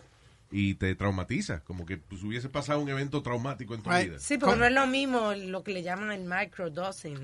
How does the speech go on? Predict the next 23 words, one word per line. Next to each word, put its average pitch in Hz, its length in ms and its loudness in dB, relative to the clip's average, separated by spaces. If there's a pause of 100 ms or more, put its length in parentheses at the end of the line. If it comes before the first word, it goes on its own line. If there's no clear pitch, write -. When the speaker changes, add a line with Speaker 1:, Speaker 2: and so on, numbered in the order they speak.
Speaker 3:
eso. 117 100 -2
Speaker 1:
Microdosing, 196 680 0
I 185 120 0
believe 151 380 2
in. 78 200 -4 (540)
Pero 113 220 2
eso 165 220 2
es 170 80 0
supervisado 127 600 0
médicamente, 110 720 0
que 175 60 2
Speaker 3:
Correcto. 101 480 -4 (200)
Speaker 1:
te 107 120 2
dan 117 240 2
esta, 127 640 2 (120)
por 101 120 -4
ejemplo, 113 200 -2
hay 107 120 4
gente 117 280 0
que 101 300 -4 (720)
le 101 140 0
hacen, 92 520 -4 (120)
que 92 140 -4